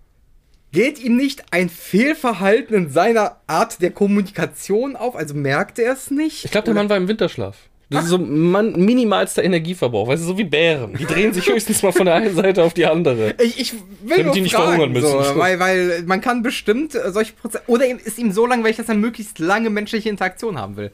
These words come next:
Speaker 2: Es
Speaker 1: ohne
Speaker 2: war
Speaker 1: was zu tun.
Speaker 2: maximal strange. Und so viele Fragen hatte ich auch im Kopf, aber ich wollte einfach wieder raus.
Speaker 1: <laughs>
Speaker 2: Weil, ne,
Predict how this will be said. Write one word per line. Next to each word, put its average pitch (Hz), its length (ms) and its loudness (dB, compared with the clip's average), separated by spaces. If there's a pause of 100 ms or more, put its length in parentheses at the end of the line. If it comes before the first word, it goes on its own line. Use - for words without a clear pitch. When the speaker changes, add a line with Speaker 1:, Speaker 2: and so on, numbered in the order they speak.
Speaker 2:
Es 170 300 -2
Speaker 1:
ohne 156 160 2
Speaker 2:
war 160 220 -2
Speaker 1:
was 151 40 -6
zu - 60 -12
tun. 135 240 -10 (100)
Speaker 2:
maximal 147 640 0
strange. 117 420 -4
Und 147 200 0 (120)
so 185 220 4
viele 180 240 0
Fragen 156 320 -2
hatte 185 140 -2
ich 202 100 -2
auch 208 140 -2
im 190 80 -4
Kopf, 226 240 -6
aber - 80 -6
ich - 100 -6
wollte 180 160 0
einfach 196 220 -4
wieder 165 240 0
raus. 170 260 -2 (220)
Speaker 1:
<laughs> - 160 -14
Speaker 2:
Weil, 165 340 0 (440)
ne, 185 280 2